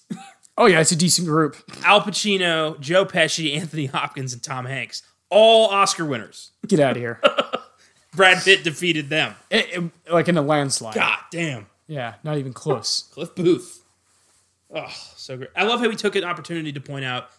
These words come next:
Speaker 1: that it's, we need to recognize the stunt workers
Speaker 2: Mm-hmm.
Speaker 1: in Hollywood. I love that.
Speaker 2: He had to.
Speaker 1: And it's true.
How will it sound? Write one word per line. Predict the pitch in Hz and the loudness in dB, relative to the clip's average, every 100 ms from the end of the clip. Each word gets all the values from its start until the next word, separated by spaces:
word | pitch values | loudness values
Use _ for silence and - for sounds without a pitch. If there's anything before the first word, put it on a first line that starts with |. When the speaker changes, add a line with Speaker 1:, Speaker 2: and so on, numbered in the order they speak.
| - | -8
Speaker 1:
that | 127 | -8
it's, | 123 - | -8 -12
we | 135 | -12
need | 131 | -12
to | 123 | -10
recognize | 120 113 120 113 107 | -8 -8 -10 -14 -14
the | |
stunt | 113 120 117 | -16 -16 -18
workers | 110 98 95 | -20 -20 -4
Speaker 2:
Mm-hmm. | 190 202 | 0 2
Speaker 1:
in | 220 | 0
Hollywood. | - - - _ - | -6 -18 -20 _ -14
I | 123 | -10
love | 143 123 | -8 -8
that. | 107 85 _ | -10 -20 _
Speaker 2:
He | 185 | 0
had | 180 208 | 4 2
to. | - 113 - | 0 -12 -12
Speaker 1:
And | 156 170 - _ | -8 -10 -12 _
it's | 190 190 | -2 0
true. | - 330 - | 0 0 0